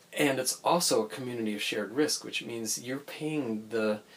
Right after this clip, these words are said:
paying into the C S A, which is providing the farmer their livelihood regardless of whether there's food or not.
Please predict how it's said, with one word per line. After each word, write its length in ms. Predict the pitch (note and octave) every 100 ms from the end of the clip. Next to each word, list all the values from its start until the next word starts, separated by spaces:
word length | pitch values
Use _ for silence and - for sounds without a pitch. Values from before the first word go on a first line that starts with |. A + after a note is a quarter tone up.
| - - - -
paying 320 | - D#3+ D3
into 380 | B2+ D3 C#3+ -
the 280 | A2+ G#2+ G#2
C 260 | - - A#2+
S 240 | G#2+ - -
A, 260 | B2+ A#2+
which 240 | A2 G#2+ -
is 120 | A2+
providing 520 | A#2+ G#2+ A2+ A2+ G#2+
the 60 | G#2+
farmer 360 | - A#2+ A2
their 240 | A2 A2+ A2
livelihood 840 | A2 G#2+ A2 B2+ A#2 G#2+ A2 G2
regardless 680 | G#2+ G#2 A2 B2 B2 A2+ G#2+
of 120 | A#2
whether 180 | A2 G#2+
there's 220 | G#2 G#2+
food 280 | - A2+ G#2+
or 80 | G2+
not. 260 | G2 G#2